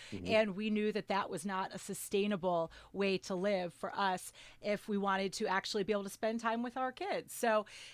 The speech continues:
Speaker 2: yeah, so we made the decision to leave our jobs. And frankly, we did not know what we wanted to do. We
Speaker 1: Oh,
Speaker 2: knew
Speaker 1: wow.
Speaker 2: we wanted to do something
Speaker 1: Yeah.
Speaker 2: entrepreneurial, but what that was, eh, remained to be determined.
Speaker 1: Yeah.
Speaker 2: So, yeah, we just left.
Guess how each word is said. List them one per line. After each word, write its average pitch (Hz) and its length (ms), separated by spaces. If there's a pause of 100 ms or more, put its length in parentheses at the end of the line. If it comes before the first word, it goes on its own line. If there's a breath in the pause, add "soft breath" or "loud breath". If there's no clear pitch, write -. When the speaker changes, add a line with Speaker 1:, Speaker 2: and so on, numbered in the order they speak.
Speaker 2:
yeah, 247 320
so 220 260
we 214 140
made 196 260
the 226 60
decision 226 500
to 196 360 (280 loud breath)
leave 226 220
our 233 120
jobs. 254 480
And 220 220 (160)
frankly, 302 420
we 247 160
did 269 160
not 208 180
know 208 200
what 185 280
we 175 120
wanted 165 360
to - 120
do. 147 200
We 180 140
Speaker 1:
Oh, 208 60
Speaker 2:
knew 202 80
Speaker 1:
wow. 226 100
Speaker 2:
we 214 60
wanted 196 240
to 185 100
do 165 300
something 226 500 (120)
Speaker 1:
Yeah. 196 80
Speaker 2:
entrepreneurial, 185 580
but 202 240
what 247 200
that 320 140
was, 349 360 (160)
eh, 403 260
remained 294 380
to 277 80
be 226 120
determined. 190 540 (220 loud breath)
Speaker 1:
Yeah. 196 140
Speaker 2:
So, 214 540
yeah, 262 300
we 220 80
just 208 240
left. 208 480